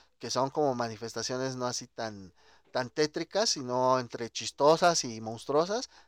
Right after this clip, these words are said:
así son. Entonces, la verdad, vale mucho la pena ver esta película, la de Ghostbusters Afterlife.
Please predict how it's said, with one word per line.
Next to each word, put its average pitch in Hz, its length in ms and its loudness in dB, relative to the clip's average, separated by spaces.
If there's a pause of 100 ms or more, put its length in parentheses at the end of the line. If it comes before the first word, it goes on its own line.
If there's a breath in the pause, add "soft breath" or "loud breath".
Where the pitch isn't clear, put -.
así 123 300 -2
son. 170 300 0
Entonces, 143 400 -8
la 156 100 2
verdad, 196 240 6
vale 190 180 -2
mucho 190 300 -6
la 113 100 -4
pena 156 300 -4
ver 139 200 -2
esta 147 260 -4
película, 170 500 -4 (400)
la 113 140 -6
de 113 180 -4
Ghostbusters 151 920 -2
Afterlife. 147 720 -2